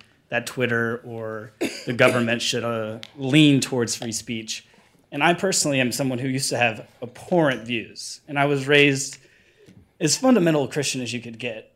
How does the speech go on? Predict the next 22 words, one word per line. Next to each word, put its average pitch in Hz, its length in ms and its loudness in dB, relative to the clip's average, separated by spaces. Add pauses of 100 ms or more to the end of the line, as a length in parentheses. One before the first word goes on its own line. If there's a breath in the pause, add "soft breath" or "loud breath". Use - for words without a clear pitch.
(120)
And 139 240 2
my 156 160 6
views 175 500 -2
about 139 260 4
gay 131 160 6
people, 123 640 -6
had 156 180 2
I 135 80 6
spoken 143 400 2
them 123 140 2
on 113 120 -2
the 113 100 -4
internet, 110 600 -8
probably 165 280 2
would 135 140 2
have 120 280 -4 (260)
put 147 160 -4
off 120 160 2
some 117 260 -8
hate 120 320 -6
speech - 340 -8
alarms. 113 580 -14